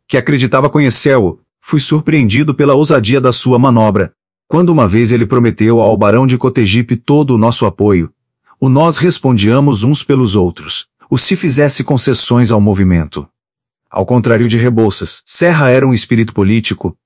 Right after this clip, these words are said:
mas acima do seu partido, do qual fora durante a oposição o mais serviçal dos auxiliares,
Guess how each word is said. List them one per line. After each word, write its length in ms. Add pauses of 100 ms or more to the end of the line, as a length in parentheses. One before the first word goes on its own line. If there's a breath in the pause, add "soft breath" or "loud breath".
(140)
mas 180
acima 320
do 100
seu 160
partido, 600 (500)
do 120
qual 160
fora 360
durante 480
a 60
oposição 640
o 40
mais 320
serviçal 720
dos 160
auxiliares, 880